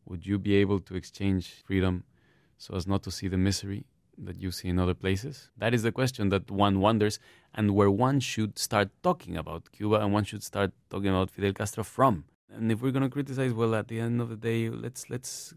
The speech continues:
step back and say, like, uh, well, what, what has the other side given us, or the position we're defending given us, you know, as a society? What has happened here in the United States now?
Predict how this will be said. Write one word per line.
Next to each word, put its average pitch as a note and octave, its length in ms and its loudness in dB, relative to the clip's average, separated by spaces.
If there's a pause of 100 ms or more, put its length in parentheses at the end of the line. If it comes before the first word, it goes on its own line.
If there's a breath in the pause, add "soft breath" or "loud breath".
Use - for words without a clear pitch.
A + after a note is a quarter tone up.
step C3+ 240 -12
back C#3 180 -6
and A#2+ 140 -6
say, C3 120 -4
like, A#2+ 280 -4
uh, A#2 240 0
well, B2 240 0
what, B2+ 160 -2 (120)
what C3 200 0
has C3 180 -2
the B2 140 4
other C3 260 4
side A2 380 0
given C#3+ 260 -2
us, - 280 -20 (200)
or G#2+ 160 6
the G2 100 4
position A2 380 2
we're A2 100 6 (120)
defending C3 420 0 (480)
given E2+ 260 -4
us, - 280 -20 (160)
you E2+ 80 -8
know, A2 220 0 (360 soft breath)
as F2 120 -6
a E2 60 -2
society? F#2+ 560 0 (120)
What - 320 -14
has B2+ 80 -4
happened B2+ 280 -6
here B2 220 -8
in - 140 -6
the G#2+ 80 -10
United B2+ 260 -8
States - 300 -14
now? - 300 -14